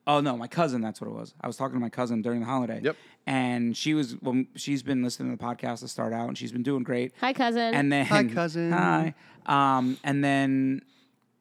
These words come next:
Speaker 1: she was saying about the track, and I was like, "Well, have you been doing this?" And she's like, "No, honestly," she goes, like,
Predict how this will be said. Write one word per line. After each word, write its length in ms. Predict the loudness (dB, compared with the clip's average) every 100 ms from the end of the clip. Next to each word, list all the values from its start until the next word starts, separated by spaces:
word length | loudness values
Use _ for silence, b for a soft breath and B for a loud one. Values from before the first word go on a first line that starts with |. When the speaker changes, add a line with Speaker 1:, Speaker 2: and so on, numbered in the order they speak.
| _ _ _ _ -12
Speaker 1:
she 540 | -6 -2 0 2 2 2
was 120 | 0
saying 260 | 0 0
about 240 | 0 0 -4
the 60 |
track, 300 | 0 2 2
and 80 | 0
I 40 | -4
was 80 |
like, 100 | -2 0
"Well, 100 | 2
have 120 | 2
you 60 |
been 120 | 0 2
doing 220 | 2 2
this?" 180 | 0 -2
And 80 | -6
she's 100 | -6
like, 160 | -4
"No, 140 | -4 -2
honestly," 440 | 0 0 0 -2
she 120 | -6
goes, 100 | -4
like, 160 | -4